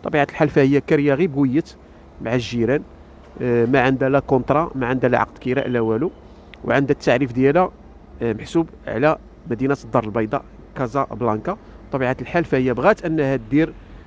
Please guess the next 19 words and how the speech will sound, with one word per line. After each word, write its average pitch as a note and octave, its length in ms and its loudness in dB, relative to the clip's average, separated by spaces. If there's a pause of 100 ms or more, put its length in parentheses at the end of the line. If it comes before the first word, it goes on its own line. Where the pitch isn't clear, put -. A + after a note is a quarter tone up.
(160)
التعريف C#3+ 400 0
الوطني C#3 400 2
ديالها C3 280 4
هنا B2+ 100 2
بمدينه D3+ 360 2
تطوان D#3 380 0
باش F#3+ 160 -6
حتى G#3+ 100 0
هي D#3+ 240 0
دير D3+ 120 4
الرميد C#3+ 360 2
ديالها، C3+ 300 2
فهي D#3 220 -2
حتى F#3 140 0
هي D#3 200 4 (560)
تسجل D3 400 0 (420)
في - 60 -18
السكن E3 260 2
الاجتماعي، D3 600 2